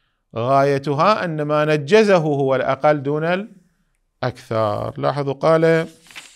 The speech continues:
"ملاحظات عامة حول الأقل والأكثر.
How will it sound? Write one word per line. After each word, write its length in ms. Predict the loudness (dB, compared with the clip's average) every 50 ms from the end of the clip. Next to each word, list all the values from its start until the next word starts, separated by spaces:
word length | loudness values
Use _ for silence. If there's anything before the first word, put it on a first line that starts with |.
| _ _ _ _ _ _ _ -10
"ملاحظات 720 | -4 0 4 4 4 4 4 2 0 4 4 4 4 4 2
عامة 580 | -2 -2 -2 -2 0 0 0 0 -2 -2 -4 -4
حول 320 | -2 -2 -2 -2 0 0
الأقل 560 | 0 0 0 -2 -2 0 -2 -2 -2 0 0
والأكثر. 720 | 0 0 0 0 -2 -4 -6 -6 -4 -2 0 0 0 -2